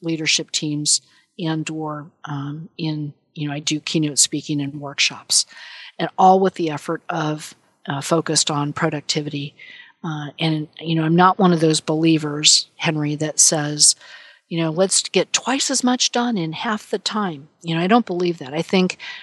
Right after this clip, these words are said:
I think we need to get done what we need to get done in the time that's available to us and feel good about it.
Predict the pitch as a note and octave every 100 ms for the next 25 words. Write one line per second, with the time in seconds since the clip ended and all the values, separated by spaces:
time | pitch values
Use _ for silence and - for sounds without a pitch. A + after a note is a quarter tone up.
0 | - F3+ G#3 G3+ F#3 F#3 F#3 E3+ F3 E3
1 | F3+ F3+ E3+ F3+ F3 E3 E3 F3 E3 F3
2 | E3+ D#3+ D3+ - E3+ E3 E3+ E3 D3+ D3+
3 | D#3 D#3 D3+ D3 - F3+ F3 F3+ G3+ -
4 | - _ _ - E3 E3 D3+ D3 C#3 C3
5 | B2+ D#3+